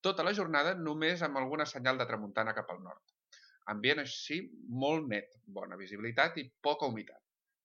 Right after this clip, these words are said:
Temperatura màxima entre vint-i-cinc i vint-i-set graus i mínima entre els quinze i els disset. Bufarà tramuntana moderada de matinada i matí, de força quatre sis.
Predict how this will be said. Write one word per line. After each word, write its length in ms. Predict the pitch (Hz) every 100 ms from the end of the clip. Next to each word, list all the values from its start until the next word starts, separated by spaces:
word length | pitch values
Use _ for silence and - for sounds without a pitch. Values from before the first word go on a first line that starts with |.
| -
Temperatura 460 | 104 104 101 107 107
màxima 400 | 131 - 185 190
entre 240 | 131 123 110
vint-i-cinc 560 | 110 107 107 - 196
i 60 | 196
vint-i-set 420 | 170 160 160 170
graus 340 | 156 135 98 - _ _ _ _
i 100 | 190
mínima 340 | 190 156 147 131
entre 320 | 113 113 107
els 160 | 104 - -
quinze 400 | 147 151 156 160
i 160 | 135
els 300 | 123 127 127
disset. 300 | 110 98 - _ _ _ _ _ _ _
Bufarà 240 | 139 143 160
tramuntana 480 | 185 160 139 156 180
moderada 560 | 160 175 175 143 139 156
de 80 | 143
matinada 380 | 123 123 120
i 80 | 123
matí, 240 | 113 110 127
de 140 | 101
força 300 | - 113 - 123
quatre 380 | 127 123 -
sis. 320 | - 78 -